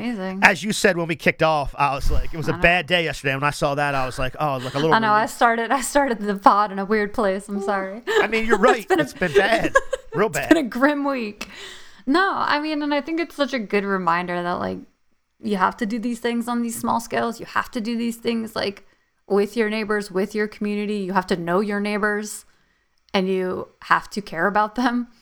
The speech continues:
Speaker 1: And that's the type of thing that, I don't know, I think that will,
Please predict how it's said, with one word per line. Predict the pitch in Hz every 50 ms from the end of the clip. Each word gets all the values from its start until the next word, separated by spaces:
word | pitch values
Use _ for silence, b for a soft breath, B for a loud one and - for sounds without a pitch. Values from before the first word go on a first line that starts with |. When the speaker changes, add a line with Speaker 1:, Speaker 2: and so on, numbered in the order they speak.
| b b b b b b _ _ -
Speaker 1:
And | - 196 190 185 180 180 185 220 226 - _ _ _ _ _ _ _ _ _ _ _ - 190
that's | 185 196 202 214 214 -
the | 220
type | 202 233 214 196
of | 202 190
thing | 190 - - 190 190 196 185 180 175
that, | 180 180 175 180 175 175 175 - - - _ _ _ _ _ _ _ _ _ _ _ _ _ _ _ _ _ _ _ _ _ _ -
I | - 190
don't | 196 220 196
know, | 180 185 190
I | 185 185 185
think | 180 196 190 185
that | 190 180 180
will, | 196 214 196 180